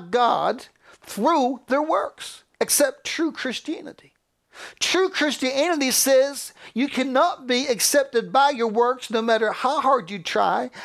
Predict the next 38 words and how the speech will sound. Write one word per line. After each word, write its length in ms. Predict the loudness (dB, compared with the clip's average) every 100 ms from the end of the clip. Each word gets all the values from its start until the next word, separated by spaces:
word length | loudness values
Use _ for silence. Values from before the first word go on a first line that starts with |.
| -14 -6
no 140 | 0 2
matter 280 | 4 2
how 260 | 0 2 2
much 320 | 2 0 -2
you 80 | -8
punish 420 | -2 -2 -2 -4
yourself, 580 | -4 -2 0 0 -4 -14 -16 -8
no 140 | -2 2
matter 260 | 4 2
how 220 | 2 2 2
much 260 | 0 -2
you 80 | -4
try 240 | 0 2
to 100 | 2
perfect 540 | -2 -4 0 -2 -2 -8
yourself. 540 | -6 -2 0 0 -4 -14 -20 -4
The 140 | -4 2
only 340 | 2 2 2
way 160 | 4 2
that 140 | 2
you 120 | -6
can 180 | -6 -2
be 80 | -2
accepted 520 | 0 0 0 0 -2
by 220 | 2 2 2
God 400 | 2 2 0 -4 -4
is 160 | -2 -2
through 140 | -2 -2
the 100 | -4
perfect 520 | -2 -2 -2 -6 0
sacrifice 1040 | 0 0 -2 -6 -2 0 0 -4 -8 -12 _ _ _ -4
of 120 | -4
Jesus 360 | -4 -6 -8 -10
Christ. 580 | -12 -14 -18 -20 -20 _ _ _ _ _ _ -2
And 160 | 0 2
we're 120 | 0
gonna 140 | 0
look 280 | 2 0 -2